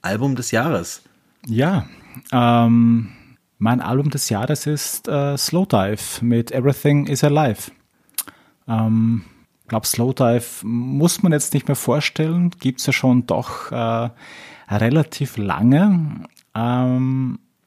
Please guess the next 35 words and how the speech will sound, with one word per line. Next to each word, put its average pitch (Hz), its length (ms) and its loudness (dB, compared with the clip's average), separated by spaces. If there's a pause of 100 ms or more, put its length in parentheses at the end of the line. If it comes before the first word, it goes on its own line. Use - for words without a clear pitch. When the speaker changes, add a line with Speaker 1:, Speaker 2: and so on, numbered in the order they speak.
(280)
Speaker 2:
aber 113 160 -4
ich 135 140 -2
finde 170 460 2
mit 147 300 -2
dem 135 520 2
aktuellen 120 540 0
Album, 139 640 0
das, - 640 -6 (460)
ich - 80 -20
glaub, 107 140 -4
es 117 60 -2
ist 120 200 -4
auch 117 200 -2
die - 120 0
Nummer 127 260 4
fünf, 170 540 2 (720)
ähm, 113 680 -4 (100)
das 120 200 -2
ist 131 120 0
schon 127 480 2
einfach 113 340 -4
eine 117 200 0
ganz 117 340 2
spezielle 110 600 0
Qualität, 101 760 -4
diese 101 160 -4
Musik. 101 520 -6 (640)
Ist - 140 -6
auch 127 160 -2
so - 220 -2
in 120 60 4
der 120 80 0
Schnittmenge 123 640 2
zwischen - 440 -4
Shoegaze, 143 760 -2